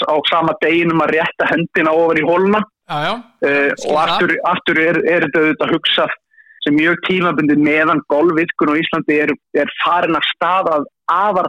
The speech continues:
Speaker 1: takmörkuðu leyti. Og
Speaker 2: Mhm.
Speaker 1: fólk er meira bara að fara út til þess að hreyfa sig og teygja á fótunum, sko.
Speaker 2: Já, já.
Speaker 1: En þe-, en þegar tímabilið okkar hefst, að þá náttúrulega vonumst við til þess að,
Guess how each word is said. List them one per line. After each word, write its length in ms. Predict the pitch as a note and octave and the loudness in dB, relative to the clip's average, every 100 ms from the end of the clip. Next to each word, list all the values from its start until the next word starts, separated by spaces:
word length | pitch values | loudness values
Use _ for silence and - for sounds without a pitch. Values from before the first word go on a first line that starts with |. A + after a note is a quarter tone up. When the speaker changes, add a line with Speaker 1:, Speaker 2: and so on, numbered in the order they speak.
| - | -4
Speaker 1:
takmörkuðu 560 | F3+ F3+ D#3+ - D3 C3+ | -6 -2 -4 0 2 2
leyti. 280 | A#2+ - - | 0 -6 -18
Og 100 | - | -10
Speaker 2:
Mhm. 60 | E3 | -4
Speaker 1:
fólk 220 | D3+ - | -2 0
er 60 | C3+ | 0
meira 360 | B2+ D#3+ D#3 - | 2 2 0 0
bara 160 | C#3 | -2
að 60 | C#3 | 0
fara 180 | D3+ D#3 | 0 0
út 100 | - | 0
til 140 | D3 | 0
þess 160 | C3+ C#3+ | 0 -2
að 60 | - - - | -4 -10 -8
hreyfa 380 | - E3 F3+ F3 | -2 0 2 2
sig 140 | - | 2
og 120 | D#3 D3+ | 0 0
teygja 340 | D#3 D#3+ D#3+ | 0 2 2
á 40 | D#3 | 0
fótunum, 540 | - F3 F3 G3+ G3+ | 0 -2 0 0 0
sko. 240 | F#3+ A3+ A3 | 0 0 -2
Speaker 2:
Já, 200 | - D#3 | -4 -14
já. 180 | D#3+ A3 - - - - - | -12 -12 -12 -14 -16 -18 -8
Speaker 1:
En 100 | C#3+ | -4
þe-, 280 | E3 D#3+ - | 0 0 0
en 100 | D3+ | 0
þegar 200 | D#3 C#3+ | 0 0
tímabilið 600 | - F3 F3+ F#3 F3 E3 | 0 0 0 0 0 0
okkar 180 | D3+ D3+ | 0 0
hefst, 420 | - F3 D#3+ - - | -2 0 -2 -4 -6
að 120 | C#3+ | -2
þá 80 | C#3+ | 0
náttúrulega 360 | C#3 C3+ C#3 | 0 0 0
vonumst 320 | C#3 D#3 D3+ C3+ | 0 0 -2 -2
við 120 | B2+ | -2
til 160 | E3 D#3 | -2 -4
þess 300 | - C#3 D#3 - | -4 -4 -4 -2
að, 200 | C3+ | -2